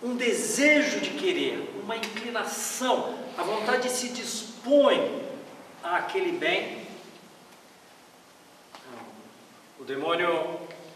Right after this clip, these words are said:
se apresenta para Eva e diz: "Não, no dia que comerdes desse fruto,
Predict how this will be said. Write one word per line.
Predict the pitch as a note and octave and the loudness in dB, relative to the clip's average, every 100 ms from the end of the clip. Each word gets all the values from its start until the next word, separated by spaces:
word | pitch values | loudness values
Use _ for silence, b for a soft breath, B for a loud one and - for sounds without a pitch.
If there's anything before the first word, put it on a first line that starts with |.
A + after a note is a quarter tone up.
| - - - - - - | -20 -20 -20 -20 -20 -16
se | - | -12
apresenta | B2+ C#3+ C3+ D3 - | -8 -4 -4 -4 -6
para | - F3 E3+ | -2 2 6
Eva | F3 F#3+ A#3 - - - - - - - - - - - - - - - - - - - - - - - - | 6 4 2 -4 -6 -12 -14 -18 -20 -20 -20 -20 -20 -20 -20 -20 -20 -20 -20 -20 -20 -20 -12 -10 -10 -12 -20
e | A2+ - | -16 -8
diz: | E3+ E3 - - - - | -8 -8 -10 -14 -14 -4
"Não, | F3 G3+ - | -2 0 -2
no | A#2+ | -6
dia | - A3 A#3 | -6 -6 -4
que | A3 - | -8 -10
comerdes | D3+ C#3+ G3 A#3 - - | -8 -4 -2 -2 -4 -6
desse | C3+ - - | -8 -10 -12
fruto, | - E3 A#3 - G#3+ B3 | -10 -6 -6 -6 -8 -12